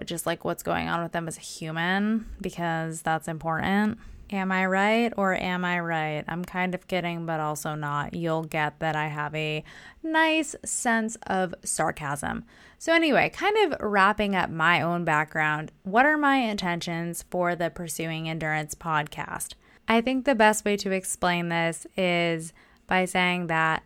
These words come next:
my focus as a coach, an entrepreneur, an individual in long-term eating disorder recovery, a human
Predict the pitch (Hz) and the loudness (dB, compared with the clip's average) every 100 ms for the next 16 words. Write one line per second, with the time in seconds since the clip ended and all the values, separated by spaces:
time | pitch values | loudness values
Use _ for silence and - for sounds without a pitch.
0 | - 190 220 240 185 180 185 180 175 - | -4 0 2 2 0 2 2 2 0 -8
1 | _ _ _ _ - 185 180 233 - 247 | _ _ _ _ -2 -2 -2 -6 2 6
2 | 233 220 - - - 170 160 175 175 190 | 6 4 -2 -8 -6 -4 -4 -6 -6 -2
3 | 196 208 208 202 196 - - 180 180 175 | 0 2 4 4 4 2 -2 -2 -2 -2
4 | 175 180 175 170 170 - 175 170 165 175 | -2 -2 0 0 0 -2 -2 -4 -6 -6
5 | 170 170 170 - 175 170 165 165 170 165 | -4 -4 -4 -6 -6 -4 -6 -4 -4 -4
6 | - 165 160 160 156 160 151 156 156 156 | -2 -2 -2 -4 -4 -4 -2 -2 -2 -2
7 | 151 - - 175 175 170 170 165 160 - | -4 -6 -2 0 0 0 0 -2 -4 -8
8 | _ _ 220 - 208 214 214 214 | _ _ -14 -4 0 2 2 0